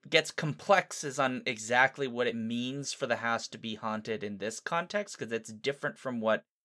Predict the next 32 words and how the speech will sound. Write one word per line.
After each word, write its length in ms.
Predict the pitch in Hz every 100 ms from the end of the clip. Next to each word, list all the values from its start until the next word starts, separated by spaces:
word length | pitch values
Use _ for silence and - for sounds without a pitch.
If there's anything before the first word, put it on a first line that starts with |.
| _ _
I 100 | 110
think 240 | 117 110 -
folks 320 | 127 107 -
are 140 | 107
usually, 1000 | 101 101 113 123 - 143 147 147 147 139 -
you 80 | 143
know, 120 | 135
n-, 160 | 131 135 -
or 420 | 135 143 127 -
expect 580 | - 143 - - 127 -
when 140 | 131 120
they 140 | 113
hear 340 | 110 123 110
what 240 | 101 78 113
a 80 | 107
haunted 360 | 110 104 107
house 220 | 110 104
story 520 | - - 104 98 92 90
is. 200 | 69 - - -
And 120 | 123 113
we 120 | 127
won't 240 | 147 160
reveal 280 | 160 139 135
exactly 400 | 113 123 123 123
what 160 | 113 107
that 100 | 104
is 160 | 101
because 160 | - 101
that 180 | 110 110
comes 220 | 113 104
after 200 | 101 98
spoilers. 640 | - - 98 82 69 -